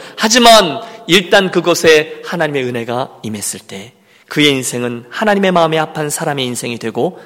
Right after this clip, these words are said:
말았습니다. 이번 가-, 다윗 시리즈 설교를 마무리하면서 우리가 결론적으로 바라보고 소원하게 되는 것은 그러므로 하나님의 은혜, 바로 그것입니다.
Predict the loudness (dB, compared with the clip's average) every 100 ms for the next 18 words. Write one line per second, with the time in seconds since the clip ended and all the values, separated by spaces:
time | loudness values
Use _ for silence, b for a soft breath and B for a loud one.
0 | B B -10 -8 -8 -12 -14 -20 -20 -20
1 | _ _ _ _ _ _ _ b b b
2 | b b 0 2 2 0 -14 -20 -20 _
3 | _ _ _ -6 -6 0 2 2 0 0
4 | 0 0 2 2 0 -2 -4 -4 -6 -8
5 | -10 -12 -16 _ 0 2 2 4 6 6
6 | 4 4 4 4 4 2 0 0 2 2
7 | 0 -2 -4 -4 -4 -4 -6 -4 -2 0
8 | 2 4 2 -2 B B B -12 -6 -4
9 | -4 -6 -6 -4 -2 -2 -4 -10 -12 -10
10 | -8 -10 -10 -12 -14 -20 _